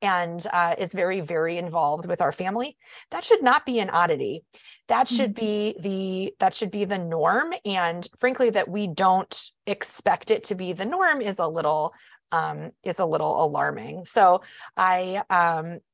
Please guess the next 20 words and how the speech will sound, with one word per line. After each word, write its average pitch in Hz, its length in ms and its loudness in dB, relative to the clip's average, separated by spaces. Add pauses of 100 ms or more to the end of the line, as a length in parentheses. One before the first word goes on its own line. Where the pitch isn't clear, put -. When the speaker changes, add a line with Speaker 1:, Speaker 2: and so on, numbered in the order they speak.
(320)
Speaker 1:
uh, 180 440 4 (440)
in 214 240 4
my 262 320 0
case, - 560 -4 (1400)
I've 214 220 2
made 214 160 6
it 220 80 4
very 220 180 4
clear 339 260 -2
that 208 120 -2
this 196 160 -8
is, 190 380 -8
this 208 180 -2
is 208 140 -4
what, 202 160 -2
how 202 200 2
a 190 60 2
family 196 380 -4
behaves, 202 640 0
and 175 260 -4